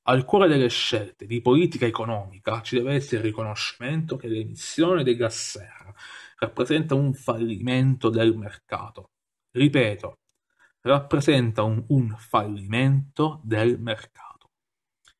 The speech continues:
Quando emettiamo gas serra, danneggiamo le prospettive degli altri e in assenza di adeguate politiche correttive, non siamo tenuti ad accogliarci nei costi. Il mercato quindi fallisce,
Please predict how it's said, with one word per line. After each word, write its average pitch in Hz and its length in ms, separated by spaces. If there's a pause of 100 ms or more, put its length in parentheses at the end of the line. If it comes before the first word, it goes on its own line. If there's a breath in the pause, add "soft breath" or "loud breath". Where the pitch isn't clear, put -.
(160)
Quando 175 360
emettiamo 127 720
gas - 380
serra, 104 400
danneggiamo 117 840
le 101 100
prospettive 123 760
degli 113 280
altri - 540
e 117 100
in 120 80
assenza 160 520
di 123 80
adeguate 117 500
politiche 151 920
correttive, - 840 (720 loud breath)
non 131 200
siamo 147 340
tenuti 131 320
ad 113 120
accogliarci 117 680
nei 101 100
costi. - 380 (840)
Il 127 80
mercato 160 640
quindi 160 400
fallisce, 165 1000